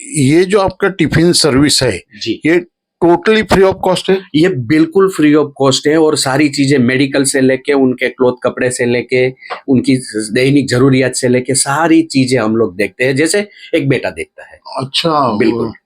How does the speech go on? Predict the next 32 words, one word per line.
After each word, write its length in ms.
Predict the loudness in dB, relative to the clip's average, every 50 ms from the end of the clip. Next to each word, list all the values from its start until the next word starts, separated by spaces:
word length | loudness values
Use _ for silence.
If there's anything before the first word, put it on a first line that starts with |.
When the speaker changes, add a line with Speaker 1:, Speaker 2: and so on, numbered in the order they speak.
| _ _ _ -20
Speaker 2:
जी। 140 | -18 -18 -8 -2
Speaker 1:
तो 100 | 2 2
इसके 260 | 2 2 2 0 0 2
लिए 120 | 4 4
आपने 420 | 4 2 2 2 0 0 0 0
श्रवण 360 | 0 0 0 0 0 2 2 2
नाम 400 | 0 0 0 0 0 0 0 -2
रखा 200 | -2 -2 -2 0
है? 60 | 0
Speaker 2:
बिल्कुल 300 | 0 0 2 0 0 0
श्रवण 320 | 0 0 0 2 4 4
नाम 240 | 4 4 4 2 0
रखा 200 | 0 0 0 0
है, 120 | 0 0
क्योंकि 240 | 0 0 -2 2 4
उन 160 | 2 4 4
लोगों 240 | 4 2 2 2 2
को 100 | 2 2
ऐसा 240 | 2 2 0 0 0
ना 120 | 0 2
लगे 260 | 2 0 0 0 -2 -2
कि 120 | -2 0
हम 160 | 0 0 0
कोई 140 | 0 0 -2
ट्रस्ट 260 | -2 0 -2 -2 0
से 160 | 0 -2 -2
ले 180 | 0 0 0 0
रहे 280 | 0 0 0 0 0 0
हैं 140 | 2 0
या 140 | 2 0 0
Speaker 1:
हाँ। 120 | 0 0 2
Speaker 2:
कोई 180 | 0 0 0